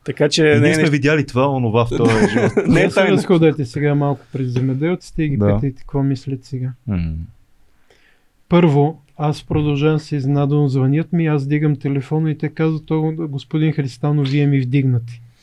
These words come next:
Speaker 3: Вдигнахте.“ И аз малко чак с-, се чудя.
Speaker 1: Трябваше ли да ти
Speaker 3: <laughs> Нормално е, вдигам ти. А, другото е, когато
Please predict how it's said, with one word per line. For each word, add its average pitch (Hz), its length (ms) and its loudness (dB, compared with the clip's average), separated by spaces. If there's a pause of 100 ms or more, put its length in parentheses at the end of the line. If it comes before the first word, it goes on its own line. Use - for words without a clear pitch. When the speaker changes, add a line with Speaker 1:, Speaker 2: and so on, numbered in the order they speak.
(260)
Speaker 3:
Вдигнахте.“ 143 680 -2 (1040)
И 147 100 2
аз 156 180 2
малко 151 300 2
чак 165 260 -2
с-, - 200 -16 (100)
се - 200 -6
чудя. 175 380 2
Speaker 1:
Трябваше 131 380 -2
ли 156 60 -6
да 151 120 -2
ти - 180 4 (180)
Speaker 3:
<laughs> - 0 - (120)
Нормално 160 720 6
е, 240 160 4
вдигам 196 640 4
ти. - 260 -6 (920)
А, 147 520 4 (1600)
другото 175 600 4
е, 185 180 2
когато 156 600 0